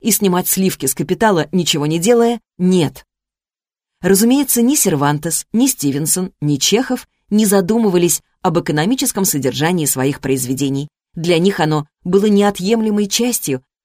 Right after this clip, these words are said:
одним из слоев той жизни, о которой они писали в своих романах, рассказах, пьесах. Читатели иногда морщатся, встречая в великих книгах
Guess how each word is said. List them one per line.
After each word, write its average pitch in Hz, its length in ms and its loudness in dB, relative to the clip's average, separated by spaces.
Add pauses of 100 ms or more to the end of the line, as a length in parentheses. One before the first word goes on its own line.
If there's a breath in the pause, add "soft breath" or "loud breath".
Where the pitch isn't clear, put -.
(100)
одним 196 380 2
из 196 80 2
слоев 165 460 0
той 226 200 -2
жизни, 160 480 -2 (140)
о 185 140 -2
которой 156 340 -4
они 147 160 -2
писали 151 380 0
в - 40 -2
своих 127 300 -4
романах, 165 540 -6
рассказах, 151 640 -4 (200)
пьесах. 143 540 -6 (560)
Читатели 226 480 -2
иногда 151 300 0
морщатся, 214 560 -4 (200)
встречая 202 480 2
в 165 60 -2
великих 180 460 -2
книгах 202 400 -2